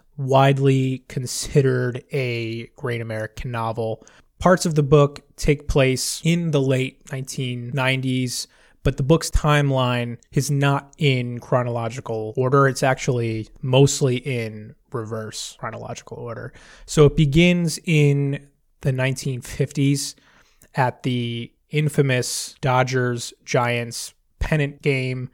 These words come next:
that ended with the infamous shot heard round the world. DeLillo has said that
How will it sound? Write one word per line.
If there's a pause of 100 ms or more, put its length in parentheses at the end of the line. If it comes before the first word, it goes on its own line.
that
ended
with
the
infamous
shot
heard
round
the
world. (340)
DeLillo
has
said
that